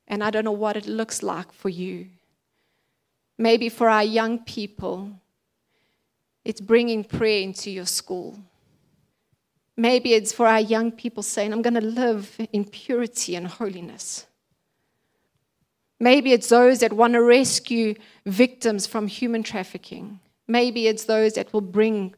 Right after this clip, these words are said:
finances into the kingdom. I don't know what it is exactly that God has stirred on your heart,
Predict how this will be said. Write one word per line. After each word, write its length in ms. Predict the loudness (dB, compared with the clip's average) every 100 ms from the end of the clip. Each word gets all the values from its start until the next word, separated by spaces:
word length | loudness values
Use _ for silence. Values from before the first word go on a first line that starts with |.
| _ _ _ _
finances 720 | -4 -2 0 -2 -6 -6 -6
into 300 | -8 -8 -10
the 80 | -10
kingdom. 720 | -12 -12 -12 -12 -12 -16 -20 _
I 160 | -2 0
don't 360 | 2 0 -2 -4
know 240 | -4 -4
what 380 | -4 -4 -6 -6
it 140 | -8
is 320 | -4 -4 -4 -4
exactly 480 | -4 -6 -6 -8
that 220 | -8 -8 -4
God 260 | -2 -2
has 100 | -2
stirred 540 | -4 -4 0 0 0 -4
on 180 | -8
your 140 | -8 -10
heart, 540 | -8 -6 -6 -8 -16